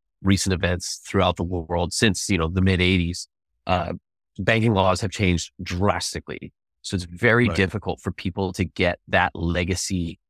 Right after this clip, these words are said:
Speaker 1: relationship with tier one banks, such as we have, um, when they are a new startup. Even when you look at someone in, as the likes of,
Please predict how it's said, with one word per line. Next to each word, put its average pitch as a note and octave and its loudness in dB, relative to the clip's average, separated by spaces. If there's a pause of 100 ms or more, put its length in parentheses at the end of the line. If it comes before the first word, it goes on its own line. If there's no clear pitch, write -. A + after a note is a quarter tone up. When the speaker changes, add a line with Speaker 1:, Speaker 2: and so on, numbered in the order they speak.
(140)
Speaker 1:
relationship F2 -2 (180)
with F#2 -2
tier F#2+ 2
one F2 2
banks, - -4 (180)
such F#2+ 0
as E2 -6
we F2+ -2
have, A#2+ 0 (640)
um, E2+ 2 (340)
when G2 0
they F#2 4
are F2 0
a E2+ -2
new F2 0
startup. E2 -2
Even A2+ 2
when G2+ 2
you F2+ 2
look F2+ -4
at F2 -4
someone F2 -4
in, E2 -10
as F2+ -4
the - -6
likes E2 2
of, E2+ -6